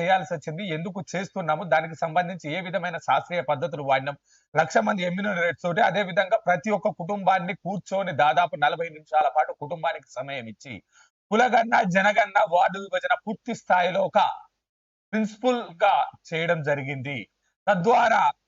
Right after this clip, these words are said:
సుప్రీంకోర్టు గైడ్‌లైన్స్ ప్రకారం శాస్త్రీయంగా చేసిన కులగన్ను అడ్డుకోవడానికి ఎటువంటి ఆధారము లేదు. కాబట్టి నలభై రెండు శాతం రిజర్వేషన్ కు ప్రభుత్వం జీవో ఇచ్చింది సరైన నిర్ణయం.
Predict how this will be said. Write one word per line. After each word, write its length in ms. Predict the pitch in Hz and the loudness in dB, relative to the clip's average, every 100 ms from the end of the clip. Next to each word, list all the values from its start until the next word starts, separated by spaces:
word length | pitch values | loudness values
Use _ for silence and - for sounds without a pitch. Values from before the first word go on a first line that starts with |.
| _ _ - | _ _ -10
సుప్రీంకోర్టు 540 | 185 254 240 214 226 170 | -2 0 0 2 0 2
గైడ్‌లైన్స్ 420 | 180 208 226 180 | 2 2 -2 -2
ప్రకారం 400 | - - 139 113 101 | -2 2 2 2 -2
శాస్త్రీయంగా 800 | - 196 247 254 240 233 208 202 196 | 0 4 4 2 2 2 2 0 0
చేసిన 240 | 202 185 | -6 -4
కులగన్ను 500 | 185 190 202 185 185 | -2 0 2 2 2
అడ్డుకోవడానికి 720 | 190 160 180 190 175 170 170 170 | 0 0 0 2 4 2 -2 -10
ఎటువంటి 360 | 156 165 165 | -6 -6 0
ఆధారము 520 | 147 143 156 147 147 143 107 | 2 4 2 -2 -6 -8 -10
లేదు. 520 | 123 127 120 131 113 _ _ _ _ _ - | -10 -10 -14 -18 -18 _ _ _ _ _ 0
కాబట్టి 380 | 226 233 233 226 | 2 4 2 2
నలభై 280 | 196 208 240 | 2 2 0
రెండు 180 | 226 | -2
శాతం 340 | 208 202 - 180 | 0 0 2 -2
రిజర్వేషన్ 500 | 180 208 202 196 190 | -4 -4 -4 -6 -6
కు 80 | 202 | -2
ప్రభుత్వం 400 | 170 190 202 156 | -2 -2 -6 -6
జీవో 340 | 180 185 202 | -8 -4 -4
ఇచ్చింది 380 | 175 - 175 185 | -4 -8 -8 -4
సరైన 460 | - 147 208 214 | 2 2 2 0
నిర్ణయం. 480 | 196 180 147 160 151 | -2 -4 0 2 0